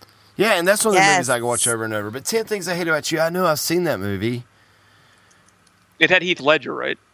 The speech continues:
Speaker 2: Yes, it did. It had Julia Stiles, Heath Ledger,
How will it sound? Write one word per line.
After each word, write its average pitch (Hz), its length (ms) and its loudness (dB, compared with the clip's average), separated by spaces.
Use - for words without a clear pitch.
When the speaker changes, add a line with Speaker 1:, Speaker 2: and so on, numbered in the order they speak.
Speaker 2:
Yes, 294 320 4
it 214 100 0
did. 285 380 4
It 277 100 0
had 208 160 2
Julia 196 300 2
Stiles, 214 480 2
Heath 208 300 -6
Ledger, 202 460 2